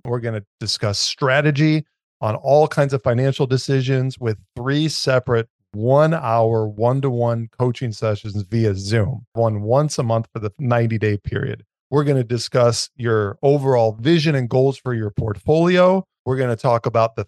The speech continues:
three habits, and we're gonna dial these in for you specifically. Number one, how to better live below your means to create more investable dollars.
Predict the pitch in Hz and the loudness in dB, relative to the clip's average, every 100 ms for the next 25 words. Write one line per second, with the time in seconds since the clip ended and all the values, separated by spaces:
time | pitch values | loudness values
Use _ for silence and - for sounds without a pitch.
0 | - 127 139 123 - 113 135 170 175 - | -4 0 2 0 -2 -2 0 0 0 -6
1 | - 117 113 117 113 107 104 135 123 147 | -10 -6 -2 0 0 -2 -2 0 4 6
2 | 139 147 147 127 127 127 123 - 170 127 | 6 4 0 0 2 2 0 -6 -2 0
3 | 127 120 117 113 120 135 135 - 117 104 | 0 -2 -6 -2 2 4 4 0 -4 0
4 | 147 135 143 147 139 135 117 110 110 117 | 0 2 0 0 0 0 0 -2 -2 -2
5 | 127 131 117 113 101 _ - 147 143 143 | -2 -2 -4 -4 -6 _ -2 0 2 0
6 | 113 120 135 120 117 113 123 131 110 107 | 0 4 4 4 0 4 4 4 2 0
7 | 123 151 147 143 - - 123 117 120 139 | 0 0 0 -4 -10 -4 -2 2 6 8
8 | 143 135 113 127 120 - 107 95 98 123 | 8 6 6 4 4 -2 -4 -2 2 4
9 | 143 156 160 160 - | 6 6 4 2 -4